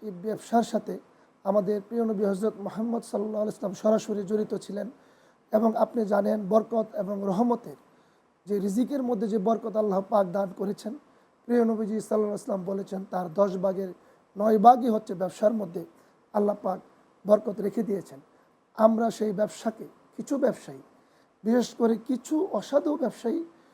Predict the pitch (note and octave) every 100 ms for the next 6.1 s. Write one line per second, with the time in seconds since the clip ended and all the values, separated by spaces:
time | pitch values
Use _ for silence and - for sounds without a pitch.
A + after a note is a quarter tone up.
0 | _ _ _ A#3 B3+ A#3+ A#3 A3 G#3 G#3
1 | F#3+ A3+ B3 A3+ A#3 A3 G#3 G#3+ - A#3+
2 | - C4 - _ _ _ _ A3 A#3+ A3
3 | - - _ - F3 A3 C#4+ C#4+ - A#3
4 | G#3+ A#3 G#3+ D#3 E3+ A#3+ B3+ B3 G#3 A3+
5 | A3 A3+ B3 D4+ B3 C4+ G#3 G3 F#3 -